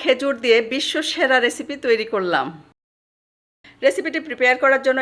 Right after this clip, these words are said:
এখানে এক টেবিল চামচ ধনে, এক চা চামচ জিরা, হাফ চা চামচ পাঁচ ফোড়ন, ওয়ান ফোর চা চামচ মৌরি আর একটা শুকনা মরিচ প্যানে দিয়ে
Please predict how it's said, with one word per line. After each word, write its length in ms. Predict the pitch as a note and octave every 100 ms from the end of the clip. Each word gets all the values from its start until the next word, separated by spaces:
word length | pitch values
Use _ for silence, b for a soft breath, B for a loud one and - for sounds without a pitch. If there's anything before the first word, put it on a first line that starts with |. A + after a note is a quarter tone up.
| A#3+
এখানে 200 | C#4 B3
এক 100 | A3 A#3
টেবিল 180 | A3+ A3+
চামচ 200 | A#3+ A#3 C4+
ধনে, 220 | A#3 A#3 G3+
এক 60 | G3+
চা 80 | A3+
চামচ 200 | A#3 A3 B3
জিরা, 220 | A#3 A3 A#3
হাফ 120 | - -
চা 80 | A3
চামচ 260 | A3 A3+ - - B B B
পাঁচ 160 | A#3 C4 -
ফোড়ন, 260 | C#4+ C#4 C#4+
ওয়ান 120 | A3 A3+
ফোর 100 | D4 B3
চা 60 | A#3+
চামচ 220 | A#3+ B3 C4
মৌরি 200 | B3+ C4
আর 60 | A3 G#3
একটা 140 | A3+ A3+
শুকনা 200 | B3 A3+
মরিচ 240 | A3+ C#4+ - - B B
প্যানে 240 | - C4+ C#4+
দিয়ে 160 | B3